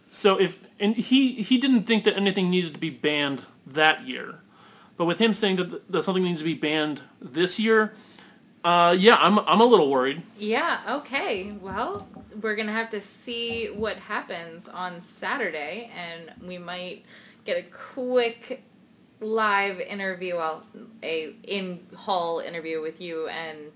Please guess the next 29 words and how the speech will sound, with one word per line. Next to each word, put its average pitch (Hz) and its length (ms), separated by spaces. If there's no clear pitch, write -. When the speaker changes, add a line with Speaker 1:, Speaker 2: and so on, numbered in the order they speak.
Speaker 2:
Josiah, 151 680
see 185 120
what 160 100
happens 151 380
afterwards. 123 640
But, 277 280
um, 302 420
what 302 220
got 381 160
you 302 80
started 202 600
with 208 220
the 190 180
Harry 180 220
Potter 170 260
T - 180
C 165 140
G? 160 220
Speaker 1:
Um, 254 440
so - 160
there 285 120
was, 330 280
I 233 40
think 277 200
it 302 60
was - 180
two - 320
thousand 196 680
eleven, 170 520